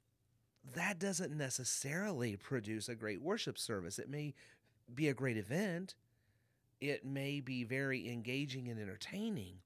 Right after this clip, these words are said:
But was it worship? And see, what I would argue, and from what my experience was here in this, in this location, was that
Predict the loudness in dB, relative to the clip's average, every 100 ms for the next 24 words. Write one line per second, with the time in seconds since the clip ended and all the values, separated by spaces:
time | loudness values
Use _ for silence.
0 | _ _ _ _ _ _ _ _ _ _
1 | _ _ -6 -4 -2 -2 -4 -2 -2 0
2 | -2 -4 -12 -20 -20 -20 _ _ _ _
3 | _ _ _ _ _ -2 2 2 2 2
4 | 2 4 2 2 2 0 0 0 2 0
5 | 0 -2 -4 -4 -2 -2 -2 -2 -4 -2
6 | 0 2 0 0 0 0 0 -2 0 0
7 | 0 -2 -4 -6 -6 -4 -2 -4 -4 -4
8 | -4 -4 -8 -12 -16 -20 _ _ _ _
9 | _ _ _ -2 -2 0 0 0